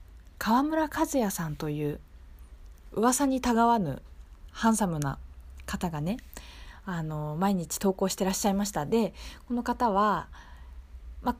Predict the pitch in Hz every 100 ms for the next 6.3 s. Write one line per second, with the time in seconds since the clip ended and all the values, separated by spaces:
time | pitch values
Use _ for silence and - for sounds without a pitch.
0 | - - 311 302 311 302 294 302 381 330
1 | 262 262 240 233 214 240 226 226 - 226
2 | 240 233 196 214 285 240 - 202 180 170
3 | - - 190 - 202 185 175 165 - 196
4 | - 160 165 - 165 165 208 302 - 247
5 | 247 254 - 190 170 165 302 359 330 311
6 | 285 196